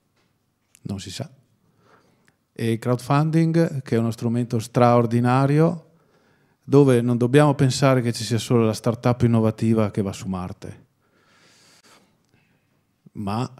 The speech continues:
ci possono essere progetti seri con un rischio rendimento interessante, dove c'è un energivoro che comunque ha il suo bel bilancio, che risparmia, mm,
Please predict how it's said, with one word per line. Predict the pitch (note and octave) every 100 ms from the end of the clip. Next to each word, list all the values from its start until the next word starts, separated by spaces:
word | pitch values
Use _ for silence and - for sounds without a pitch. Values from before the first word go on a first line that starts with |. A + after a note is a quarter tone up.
| -
ci | -
possono | - G#2 - B2
essere | F#2 G#2 - C#3 D3 A#2+ G2+ G2 F#2 -
progetti | B2 G#2+ A#2+ B2 A2
seri | - C3+ A#2+ C3 D#3+ E3 _
con | - C3+ B2+
un |
rischio | C3 C#3+ - B2
rendimento | A#2 A2+ A2+ A2+ A2+ G2 F#2+ _ _
interessante, | G#2+ - G#2+ B2 A#2+ A2 G#2+ D3
dove | A#2+ G#2
c'è | -
un | A2 G2+
energivoro | F#2+ F#2+ G#2+ A2 G#2 A#2+ C#3
che | C#3 G2
comunque | G2+ G#2+ F#2+
ha | F2+
il |
suo | - G2+
bel | F2+ G2+
bilancio, | F#2+ C3 G2+ F#2+ - C3+ C#3 - _ _ _
che | - A2
risparmia, | B2 - G#2 G2+ A#2+ D3+ E3 - _ _ _ _ _ _ - _ _
mm, | -